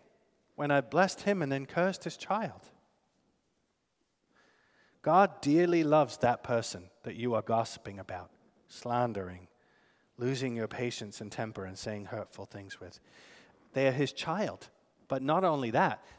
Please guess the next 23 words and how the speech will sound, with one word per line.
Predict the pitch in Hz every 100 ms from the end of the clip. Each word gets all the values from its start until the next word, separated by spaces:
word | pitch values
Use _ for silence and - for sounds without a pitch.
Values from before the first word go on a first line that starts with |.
| -
there | 190
are | 156
lots | 160 180 180
of |
things | - 175 139
about | 110 113 139
that | 156 160
person | - 165 - 202 208 _ _ _
that | 151 139 127
reflect | 131 - - 175 233 - - - _ _ _ _ _
God. | - 190 190 90 - _ _ _ _ _ _ _ _ _ _ _ _ - - - - - -
So | 170
I | 151
hope | 147 214 -
that | 165
you're | 139 151
starting | - 165 170 151
to | 127
see | - 202
how | 156 127
serious | - 247 254 139
this | - 113 -
is. | 92